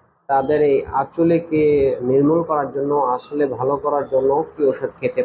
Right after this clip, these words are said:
পাবে। বাজারে বিভিন্ন ধরনের ঔষধ রয়েছে, যেগুলো খাচ্ছেন, কমে যাচ্ছে, আবার হচ্ছে, এই সমস্যা হচ্ছে, কিন্তু একেবারে নির্মূল হচ্ছে না। একেবারে নির্মূলের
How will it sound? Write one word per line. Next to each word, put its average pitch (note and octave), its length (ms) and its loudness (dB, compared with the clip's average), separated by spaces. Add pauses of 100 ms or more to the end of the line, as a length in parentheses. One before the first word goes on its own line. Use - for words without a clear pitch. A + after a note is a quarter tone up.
পাবে। A#2+ 220 -6 (1300)
বাজারে E3 300 4 (120)
বিভিন্ন F3+ 240 4 (100)
ধরনের F3+ 340 4
ঔষধ E3 300 0
রয়েছে, D3+ 220 -2 (100)
যেগুলো D3 260 0 (140)
খাচ্ছেন, D3+ 420 -2 (420)
কমে D3+ 260 4
যাচ্ছে, D3+ 240 -2 (120)
আবার C3 180 2 (100)
হচ্ছে, C#3 300 -8 (120)
এই C3+ 120 -4
সমস্যা C#3 460 -8 (100)
হচ্ছে, D#3+ 340 -4 (760)
কিন্তু E3 200 -2 (160)
একেবারে E3+ 340 -2 (100)
নির্মূল D3 340 2
হচ্ছে C3 300 -10
না। A#2 60 -18 (1080)
একেবারে F3+ 340 6 (120)
নির্মূলের E3+ 380 4